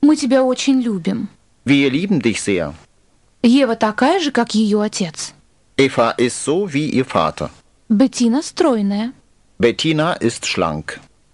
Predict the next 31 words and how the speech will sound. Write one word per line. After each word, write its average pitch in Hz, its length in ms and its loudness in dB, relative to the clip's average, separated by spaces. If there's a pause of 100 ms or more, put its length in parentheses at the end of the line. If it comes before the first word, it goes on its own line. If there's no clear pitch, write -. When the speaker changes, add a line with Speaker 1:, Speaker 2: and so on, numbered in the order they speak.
(180)
Speaker 1:
Сколько 453 420 2
это 415 140 0
составляет? 196 880 -4 (400)
Speaker 2:
Was 127 180 2
macht 135 240 -2
das 147 140 -2
aus? - 460 -2 (640)
Speaker 1:
Я 269 160 4
хотел 277 280 0
бы 240 120 2
ещё 262 340 0
один 247 220 2
огурец. 240 580 -4 (420)
Speaker 2:
Ich 131 160 2
möchte 139 360 0
noch 123 240 -2
eine 117 220 2
Gurke. 98 460 -2 (800)
Speaker 1:
Вильгельм 226 520 2
второй 226 440 0
был 285 280 0
императором. 208 800 0 (640)
Speaker 2:
Wilhelm 151 380 2
der 117 140 2
Zweite 131 560 0
war 113 240 2
Kaiser. 98 480 -2 (480)
Speaker 1:
Она 320 260 4
берёт 381 280 0
много 247 380 2
перца. 233 580 -2